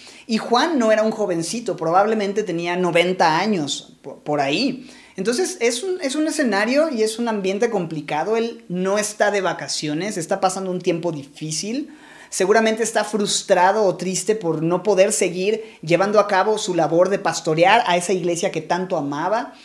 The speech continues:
Pero en esas condiciones es que él recibe esta gloriosa revelación. Y en el versículo diez leemos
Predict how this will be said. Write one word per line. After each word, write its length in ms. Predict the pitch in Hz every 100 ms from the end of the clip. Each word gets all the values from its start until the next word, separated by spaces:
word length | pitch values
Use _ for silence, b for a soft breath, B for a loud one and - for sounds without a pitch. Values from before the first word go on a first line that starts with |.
| B B B _
Pero 200 | 214 214
en 100 | 233
esas 300 | 330 392 359
condiciones 680 | 330 269 - 254 269 170
es 140 | 202 196
que 120 | 220
él 80 | 220
recibe 480 | 214 - 226 202 185
esta 260 | 190 202
gloriosa 640 | 180 165 175 190 196 175 143
revelación. 720 | 151 147 143 139 160 147 151 B B -
Y 80 |
en 80 | 185
el 100 | 185
versículo 500 | 185 180 220 220 196
diez 220 | 165 170
leemos 600 | 165 151 151 139 - -